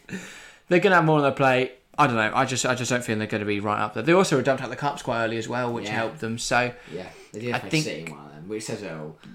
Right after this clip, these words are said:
Speaker 1: Yeah.
Speaker 2: They got trounced
Speaker 1: Yeah.
Speaker 2: with Rob Holding as Haaland. That's their problem.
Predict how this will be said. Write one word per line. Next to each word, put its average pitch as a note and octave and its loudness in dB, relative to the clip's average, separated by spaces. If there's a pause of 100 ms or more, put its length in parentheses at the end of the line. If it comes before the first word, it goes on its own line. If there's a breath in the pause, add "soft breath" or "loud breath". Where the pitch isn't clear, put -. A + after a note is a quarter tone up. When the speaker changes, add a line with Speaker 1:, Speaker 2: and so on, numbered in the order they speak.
(220 loud breath)
Speaker 1:
Yeah. B2 2 (200)
Speaker 2:
They G#2+ -12
got F2 -10 (400)
trounced G#2+ -6
Speaker 1:
Yeah. G#2+ -10
Speaker 2:
with G2+ -14
Rob G#2 -6
Holding F#2 -8
as F#2+ -14
Haaland. E2 -12 (480)
That's D#3+ -2
their C3+ -2
problem. E2 -6